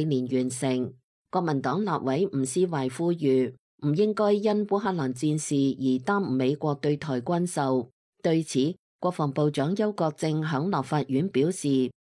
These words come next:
會盡一切努力爭取更快嘅武器交付。美國國務院響七號表示，美國通過對台灣出售軍備，可以幫助台方繼續努力維持可靠嘅防禦能力，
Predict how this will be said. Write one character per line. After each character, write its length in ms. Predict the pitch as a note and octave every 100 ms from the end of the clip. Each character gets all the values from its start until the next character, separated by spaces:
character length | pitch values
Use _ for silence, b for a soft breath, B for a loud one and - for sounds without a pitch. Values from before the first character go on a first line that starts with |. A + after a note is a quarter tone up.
| -
會 200 | F3+ F3
盡 280 | F3 C#3+ D3
一 120 | A#3
切 220 | - D#3
努 240 | D3+ C#3
力 260 | D#3+ D3 C3 -
爭 220 | G#3 G3+
取 240 | D#3 C3
更 260 | D3+ D3+ D3
快 220 | D3 D3
嘅 100 | C#3+
武 220 | C#3+ C3+
器 180 | D#3 C#3+
交 260 | C#3 E3+ E3
付。 420 | - C3+ B2+ B2 - _ _ _
美 240 | D3+ D#3 F3
國 180 | F3
國 160 | E3 E3
務 160 | D#3 C#3+
院 220 | C3+ G#3
響 240 | F#3+ D3
七 100 | G3+ F3+ D#3+
號 160 | C#3
表 240 | C3 B2+ E3+
示， 400 | - C3+ B2+ - _ _
美 200 | D3+ D#3
國 220 | F3+ F3+ E3+
通 200 | A#3+ A3+
過 140 | D#3+
對 160 | D#3 D#3
台 260 | D#3+ B2+
灣 220 | C3 G3+ G3+
出 140 | G#3
售 260 | - C3+ B2+
軍 300 | F3+ F3+ F3
備， 220 | C#3 C3 _ _
可 100 | -
以 140 | F#3 E3+
幫 240 | F#3 F#3+
助 180 | F#3+ C#3+
台 260 | C#3 C3+ B2+
方 340 | B2+ G#3 G#3
繼 80 | F3
續 200 | D3+ D3
努 180 | C3+ C#3
力 160 | D3+ C3+
維 260 | C3 C3
持 160 | B2+ B2+
可 240 | B2+ C3
靠 200 | - D#3
嘅 100 | D3
防 240 | D3 C#3 B2+
禦 200 | B2+ C3+
能 280 | C3+ B2 B2
力， 280 | C3 C3